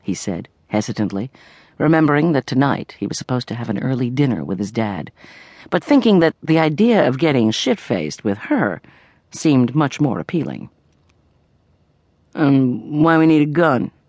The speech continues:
he added. The girl didn't answer. She simply made chicken noises as she sauntered toward the door. The boy followed, his eyes glued to her legs. He had a hard-on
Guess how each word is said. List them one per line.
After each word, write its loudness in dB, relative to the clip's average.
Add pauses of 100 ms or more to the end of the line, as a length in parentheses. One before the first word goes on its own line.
(220)
he -2
added. -6 (840)
The -2
girl 0
didn't 2
answer. -8 (220)
She 2
simply 2
made 4
chicken 2
noises -4 (240)
as -2
she -6
sauntered -2
toward -2
the -2
door. -4 (680)
The 2
boy 4
followed, -2 (220)
his 2
eyes 4
glued 2
to 0
her 0
legs. -2 (1000)
He 2
had 6
a 4
hard-on 2